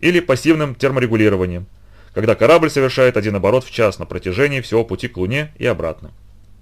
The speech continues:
Таким образом, Джон Шеа решил, что капсула Аполлона должны вращаться вокруг продольной оси, прогревая защитный тепловой экран корабля, чтобы он не треснул при вхождении в атмосферу.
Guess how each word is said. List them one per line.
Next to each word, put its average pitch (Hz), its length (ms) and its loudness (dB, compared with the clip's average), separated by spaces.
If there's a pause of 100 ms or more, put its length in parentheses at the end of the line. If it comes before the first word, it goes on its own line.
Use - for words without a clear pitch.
(400)
Таким 185 260 0
образом, 190 320 4
Джон 185 160 2
Шеа 175 280 4
решил, 156 420 0 (400)
что 110 140 -2
капсула 190 400 4
Аполлона 147 580 2 (240)
должны 113 280 2
вращаться 156 440 2
вокруг 120 240 0
продольной 120 400 2
оси, 160 340 -6 (140)
прогревая 117 440 2
защитный 131 360 -4
тепловой 117 340 2
экран 117 220 -2
корабля, 92 500 -2 (300)
чтобы 139 240 0
он 135 100 2
не 113 60 -2
треснул 143 340 0
при 113 120 -4
вхождении 101 380 -2
в 98 40 -4
атмосферу. 90 540 -8